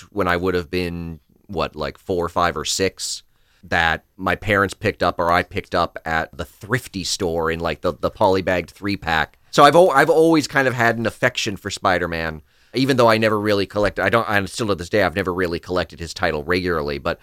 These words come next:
again, he, he's one of those characters that kind of everyone, I think, has a, a little bit of an affection for, just because he's so well known between the comics and the movies and, and the cartoons in the eighties and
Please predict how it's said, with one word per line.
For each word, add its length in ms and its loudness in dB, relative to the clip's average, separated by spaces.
again, 320 4
he, 160 -2
he's 180 -4
one 180 2
of 60 2
those 160 0
characters 460 0
that 100 -4
kind 160 -2
of 180 -6
everyone, 460 -2
I 80 -4
think, 240 -6
has 320 -2
a, 180 -2
a 80 -2
little 320 -2
bit 140 -2
of 120 -2
an 80 -4
affection 480 -6
for, 480 -4
just 220 0
because 260 -2
he's 140 -6
so 160 2
well 240 -2
known 300 0
between 520 -8
the 100 -2
comics 640 2
and 180 -4
the 60 -2
movies 640 0
and, 340 -8
and 400 -10
the 80 -4
cartoons 680 -2
in 100 -4
the 160 -4
eighties 760 -6
and 540 -6